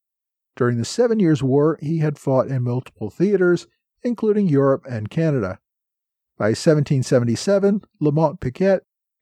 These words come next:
commanded the seventy-four gun Robust. In s-, February of seventeen seventy-eight,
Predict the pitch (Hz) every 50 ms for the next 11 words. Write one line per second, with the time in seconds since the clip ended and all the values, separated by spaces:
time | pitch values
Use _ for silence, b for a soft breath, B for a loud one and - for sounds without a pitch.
0 | _ - 247 247 262 262 262 247 254 247 - 226 - - - 185 160 170 175 180
1 | - - - 151 156 156 143 131 127 120 123 120 120 123 120 117 120 117 143 160
2 | 147 107 117 - - - _ _ _ _ _ _ _ _ _ _ _ _ _ _
3 | _ _ 180 135 123 113 - - _ _ - 170 165 165 175 170 165 160 160 147
4 | 139 - - 156 143 131 131 - 139 127 - - 139 123 123 131 147 180 190 190
5 | 185 180